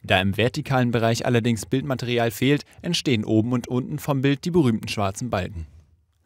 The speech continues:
Eine weitere Methode ist das Pan- und Scan-Verfahren. Hier muss der Bildausschnitt Einstellung pro Einstellung manuell auf sechzehn zu neun beschnitten werden.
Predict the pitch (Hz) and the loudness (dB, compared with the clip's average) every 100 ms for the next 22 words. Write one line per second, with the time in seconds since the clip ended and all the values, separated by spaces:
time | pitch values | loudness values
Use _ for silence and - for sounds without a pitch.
0 | _ 113 98 95 143 190 175 160 156 156 | _ 0 2 4 2 2 0 2 2 2
1 | 165 202 185 - 95 101 - 107 123 135 | 0 -2 -4 -4 -2 -4 -4 -2 0 -2
2 | 117 101 101 98 - - _ _ _ _ | 0 0 -2 -4 -10 -18 _ _ _ _
3 | - 113 107 101 98 135 - 135 - 135 | 2 2 2 0 -2 -2 0 -2 -2 -4
4 | 127 - 165 - 123 110 101 104 117 127 | -4 -4 -4 -2 -2 -2 0 -2 -2 -4
5 | 127 113 110 104 104 147 170 175 120 101 | 0 2 2 0 2 2 2 0 -2 -2
6 | 127 120 135 117 127 127 - 113 104 98 | -4 -4 0 2 2 0 -2 -2 -2 -2
7 | 95 92 | -2 -6